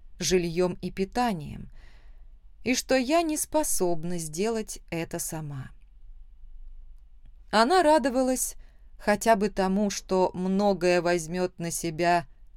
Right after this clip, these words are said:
мой работодатель, который, к слову, был фиктивным. Как и всем ликвидаторам,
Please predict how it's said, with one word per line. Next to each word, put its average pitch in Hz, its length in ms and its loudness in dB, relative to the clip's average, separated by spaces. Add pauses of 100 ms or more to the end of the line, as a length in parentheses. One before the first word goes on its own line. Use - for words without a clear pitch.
(140)
мой 175 240 2
работодатель, 175 960 0 (720)
который, 320 680 4 (240)
к - 60 -10
слову, 240 540 2
был 180 300 0
фиктивным. 143 880 -8 (960)
Как 196 180 4
и 202 80 0
всем 190 420 2 (160)
ликвидаторам, 180 920 2